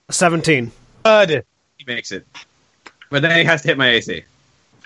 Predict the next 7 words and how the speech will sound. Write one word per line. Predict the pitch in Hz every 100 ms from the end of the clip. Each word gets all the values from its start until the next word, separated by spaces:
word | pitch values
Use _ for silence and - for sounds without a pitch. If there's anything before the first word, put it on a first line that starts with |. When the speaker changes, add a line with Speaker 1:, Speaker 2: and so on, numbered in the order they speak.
| _ _ _ _ _ _ _ - _ _ -
Speaker 1:
A |
twenty-one. | - 175 175 147 113
Speaker 2:
<laughs> |
I | - 143
was | 185
gonna | 220
say, | 202 170